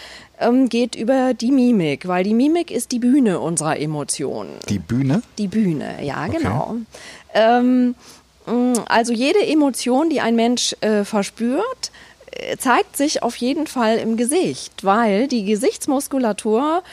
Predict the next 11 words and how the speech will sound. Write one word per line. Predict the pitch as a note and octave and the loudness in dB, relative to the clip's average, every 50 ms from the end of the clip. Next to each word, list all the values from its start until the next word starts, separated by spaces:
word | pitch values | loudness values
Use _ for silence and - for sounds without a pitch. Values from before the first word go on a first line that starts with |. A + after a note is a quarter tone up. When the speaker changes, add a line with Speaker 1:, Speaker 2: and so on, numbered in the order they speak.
| - - - - - - | -20 -20 -20 -12 -4 0
Speaker 1:
ähm, | A3 A#3+ A#3 B3 B3+ B3+ B3+ B3+ A3+ - - | 2 4 4 4 4 4 2 2 0 -2 -2
ist | - A#3 B3+ - - - | -2 -2 -2 -4 -6 -4
direkt | A#3 A3 B3 E4+ - - - - | -2 0 0 -2 -4 -6 -10 -4
verknüpft | - D4+ C#4+ - - D4+ G4+ - - - - - | -4 -4 -4 0 -2 -2 -2 -2 -8 -14 -6 -2
mit | C#4 C4 A#3+ - | 0 0 0 0
unserem | - C4 B3+ C4 B3+ | -2 0 0 2 2
limbischen | B3 B3 C4 C4 A#3+ C4+ - C4+ A#3 | 2 4 4 2 0 0 -2 -4 -4
System, | A3+ C#4 D4+ - G4 D#4+ F#3+ C#3+ C#3+ | -4 -4 -2 -2 0 0 0 -2 -2
mit | D#3+ F3 - | -4 -6 -4
unserem | - G3 G#3 A3 A#3 G3+ | -4 -4 -2 0 0 0
Emotionshirn. | E3 G#3+ B3+ B3 - - D#4+ C#4+ A3 E3+ C#3 - - - - - _ - D#3 D#3 D#3 D3+ B2 G#2+ - - E2 E2 - - G3 G3+ G#3+ A3 | 0 -2 -2 -2 -2 -2 0 0 0 0 0 0 0 0 -2 -4 _ -8 -4 -2 0 0 0 -4 -6 -8 -12 -14 -14 -14 -16 -18 -20 -20